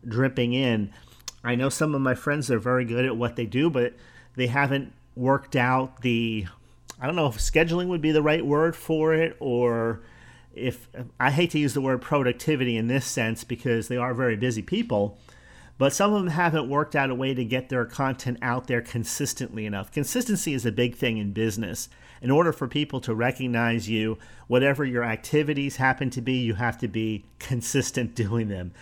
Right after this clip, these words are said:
You have to be consistent in the quality of product or service that you put out there. You have to be consistent in the fact that you're showing up when you said you're going to show up. You have to be consistent in your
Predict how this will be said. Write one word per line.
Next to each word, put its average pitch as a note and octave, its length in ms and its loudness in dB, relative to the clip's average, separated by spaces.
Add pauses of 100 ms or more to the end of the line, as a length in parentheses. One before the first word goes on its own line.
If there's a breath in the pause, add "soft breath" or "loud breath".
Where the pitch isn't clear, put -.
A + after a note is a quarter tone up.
(220 loud breath)
You C3 100 4
have C3 120 4
to C3+ 60 -4
be C3 140 0
consistent D3 720 0
in C3 400 2
the A#2 80 -2
quality C3 560 2
of A2 140 -2
product B2 480 -2
or G#2 60 -6
service C3+ 500 -4
that A#2 140 -6
you A2 100 -10
put A#2 200 -4
out B2+ 240 0
there. A#2+ 300 0 (300 loud breath)
You B2 120 -2
have B2 280 -2
to A2+ 80 -4
be A#2+ 160 -2
consistent B2+ 800 -6
in A#2 100 -4
the A2+ 80 -4
fact A#2+ 300 2
that A#2+ 80 -6
you're A#2 160 -4
showing A#2+ 400 -2
up A#2+ 200 0
when A#2 160 -2
you A2+ 80 -6
said A#2 220 -2
you're A#2 120 -2
going A#2 260 -4
to - 80 -12
show A2+ 300 0
up. A2 220 -2 (380 loud breath)
You C3+ 140 0
have B2 200 -2
to C3+ 80 -6
be A#2+ 140 -2
consistent C3 720 -4
in A#2+ 180 2
your A2+ 320 -2